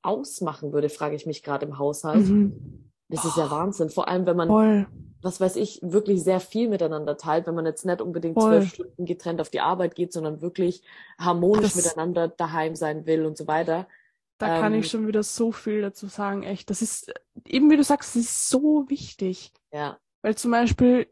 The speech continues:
Speaker 2: ich meine, ich bin ja mit einem Widder-Manifestor und das ist schon ziemlich heavy.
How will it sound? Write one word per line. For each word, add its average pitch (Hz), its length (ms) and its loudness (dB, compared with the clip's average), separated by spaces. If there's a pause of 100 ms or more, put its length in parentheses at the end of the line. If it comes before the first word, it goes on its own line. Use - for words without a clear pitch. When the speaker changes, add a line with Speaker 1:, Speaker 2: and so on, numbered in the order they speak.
Speaker 2:
ich - 120 -6
meine, 214 160 2
ich - 120 -2
bin 240 100 -2
ja 226 80 2
mit 214 160 0
einem 196 320 -4
Widder-Manifestor 196 1040 -4 (440)
und 202 160 0
das 185 140 -2
ist 196 100 -4
schon 190 180 -2
ziemlich 185 420 -4
heavy. 190 380 0